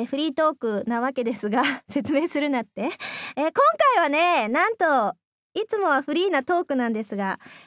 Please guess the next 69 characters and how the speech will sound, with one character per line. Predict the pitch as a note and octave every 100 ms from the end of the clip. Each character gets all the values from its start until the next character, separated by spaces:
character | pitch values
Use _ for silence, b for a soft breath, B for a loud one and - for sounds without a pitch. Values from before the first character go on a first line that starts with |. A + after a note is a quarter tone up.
| B
え | A3+ A3+ A3+ A3+
ー、 |
こ | - E4
れ | F4 F4 F4 F4 - _ _ _ _ _ _ _ _ -
に | E4 C#4+
関 | F4 E4
す | D#4+
る | A#3+
質 | - -
問 | D#4+ D#4
が | D4+ C4+ C4 -
あ | C4
る | B3
ん | A3
で | G#3
す | G#3
け | G3+
ど | G3+
も、 | A3 D4+ C4+ G3+ - _
こ | E4+
の | F4+
ゲ | G4 C#5 C#5+
ー |
ム | G4
に | A3
ね、 | A#3 D#4 - _ -
関 | C4 B3+
連 | B3+
す | B3+
る | A#3+
こ | A#3+ B3
と | A3
な | G3
ん |
で | F#3+
す | G3
が、 | A#3 C4 B B B B -
え | A3+ G#3+ G#3
ー | G#3
っ |
と | G#3
で | F#3+
す | -
ね、 | G#3 G3 _ _ _
自 | D4
分 | E4 B4 C#5 A#4+
が |
落 | G4
ち | C5
る | C5
だ | A#4+ F#4
ろ | G#4+
う | B4
な | G#4 F4+
と | C#4
思 | C4+ F4 E4
う |
秘 | - C#4
密 | F#4+
の | A4+ A#4
キ | B4
ー | A4
ワ | A4 A4+
ー | A4
ド |
が | C#4 C4+
あ |
れ | C4
ば | G#3+